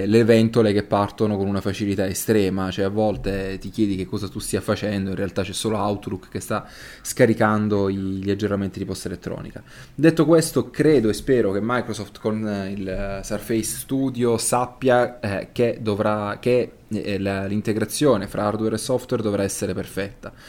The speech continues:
perché mentre il Surface, soprattutto il Pro quattro, è stato acquistato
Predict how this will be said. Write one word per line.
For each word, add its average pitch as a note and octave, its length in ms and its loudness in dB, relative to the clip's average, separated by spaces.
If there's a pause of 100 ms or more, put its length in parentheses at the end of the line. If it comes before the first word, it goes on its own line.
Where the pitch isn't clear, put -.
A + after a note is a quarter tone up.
(260)
perché A#2+ 240 2
mentre D3 280 2
il C#3 60 -4
Surface, A2+ 760 0
soprattutto A2+ 480 -4
il A2 80 -2
Pro A2+ 180 -2
quattro, A2 460 2
è F#2 60 -4
stato A2+ 240 -2
acquistato A2+ 800 -2